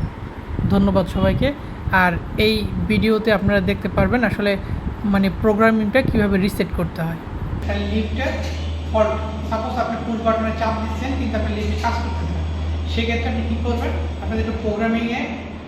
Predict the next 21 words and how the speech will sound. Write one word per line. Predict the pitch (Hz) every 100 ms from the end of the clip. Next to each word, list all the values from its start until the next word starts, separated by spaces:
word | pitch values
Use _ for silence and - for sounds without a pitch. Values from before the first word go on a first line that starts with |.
| 202
দেখাচ্ছি। | 196 196 - - - - -
প্রথম | 233 226 233
হচ্ছে | 233 247
আমরা | 247 233 196
মাদারবোর্ডে | 196 220 220 214 208
আসবো। | 202 - - 202
মাদারবোর্ডে | 190 208 208 208 208
আসার | 208 214 208
পরে, | 214 - - - - - _ - 208
মাদারবোর্ডে | 196 202 214 214 214 214
আসলাম। | 208 214 262 226
মাদারবোর্ডে | 202 208 208 208 208
আসার | 208 208
পরে | 233 262
আমাদের | 208 196 202 190
লিফটের | 208 208 208 202
নাম | 202 202 196
লেখা | 196 196
আছে | 196 202
এখানে | 240 214
অরুণাশ্রী | 196 202 196 -